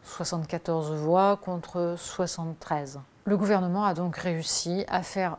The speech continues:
voter par la représentation nationale le fait que cet outil pourra être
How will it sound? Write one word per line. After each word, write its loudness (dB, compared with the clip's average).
voter 4
par 0
la 4
représentation 0
nationale -2
le 2
fait 0
que -4
cet -4
outil 0
pourra 2
être 2